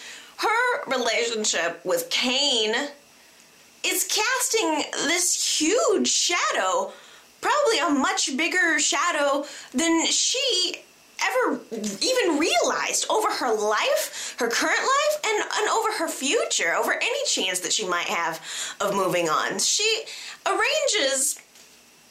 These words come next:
this small little birthday party for Daniel. Excellent intentions, but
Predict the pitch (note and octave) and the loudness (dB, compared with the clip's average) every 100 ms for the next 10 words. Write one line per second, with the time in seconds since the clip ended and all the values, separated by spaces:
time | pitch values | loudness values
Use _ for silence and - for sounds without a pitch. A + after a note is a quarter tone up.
0 | - - - - - B3 B3 - - D#4 | -20 -20 -20 -16 -6 -2 0 0 0 2
1 | E4 F4 C#4+ C4+ A3 A3 B3+ - G3+ G3 | 2 2 0 0 0 0 0 0 0 0
2 | G3+ F3 E3+ E3+ E3+ - - - C4 A#3 | 0 0 2 0 -2 -6 -10 -4 2 2
3 | A#3 G#3 G#3+ G3 F#3+ D#3+ D#3+ F3+ - - | 2 0 -2 0 0 0 0 0 -4 -16
4 | - - - - - - B4+ - G4 - | -20 -20 -20 -20 -8 -4 -2 -2 0 -2
5 | G#3+ G#3+ A3+ G#3 G#3 D3+ D#3+ - - - | -2 -2 -2 0 0 0 0 -2 -4 -4
6 | C5 C5+ C5+ - | 2 2 2 -2